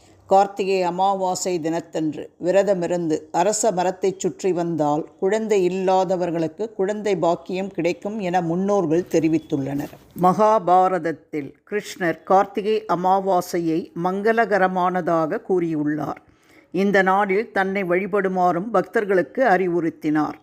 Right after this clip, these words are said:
அவ்வாறு செய்வது ஒன்பது கிரகங்களிலிருந்து வரும் எதிர்மறையான தாக்கங்களை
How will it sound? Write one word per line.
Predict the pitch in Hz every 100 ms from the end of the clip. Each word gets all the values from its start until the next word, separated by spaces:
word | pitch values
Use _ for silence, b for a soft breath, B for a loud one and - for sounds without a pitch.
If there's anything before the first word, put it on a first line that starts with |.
| _
அவ்வாறு | 175 160 175 190 208
செய்வது | 196 185 185 185 175 226
ஒன்பது | 185 196 220 240 226
கிரகங்களிலிருந்து | 170 180 214 220 208 196 190 175 202 226
வரும் | 202 185 190 175
எதிர்மறையான | 175 220 220 208 208 208 220 240
தாக்கங்களை | 185 185 - 202 190 180